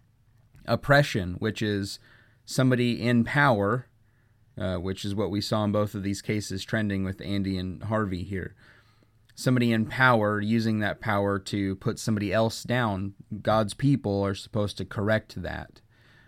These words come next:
uh, and, and to seek justice and all of those things. Not when it gets to an escalated public sort of deal, but from the moment that it's seen,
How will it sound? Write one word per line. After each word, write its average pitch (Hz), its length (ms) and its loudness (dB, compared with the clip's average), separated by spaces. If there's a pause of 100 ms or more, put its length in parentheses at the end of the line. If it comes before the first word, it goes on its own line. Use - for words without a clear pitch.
(200)
uh, - 60 -6
and, 87 500 -2
and 98 180 -2
to 101 60 -4
seek - 320 -2
justice 110 520 -2
and 101 100 0
all 98 180 2
of 92 80 -2
those 92 240 -4
things. 98 360 -2 (440)
Not 131 640 4 (280)
when 127 220 4
it 110 180 -2
gets 127 300 2
to 120 280 2
an 101 80 0
escalated 110 1080 2
public 120 580 2
sort 113 260 0
of 98 140 -2
deal, 98 280 2
but 92 320 0 (260)
from 117 260 4
the 107 60 6
moment 107 480 6
that 104 160 6
it's - 240 -4
seen, 95 680 0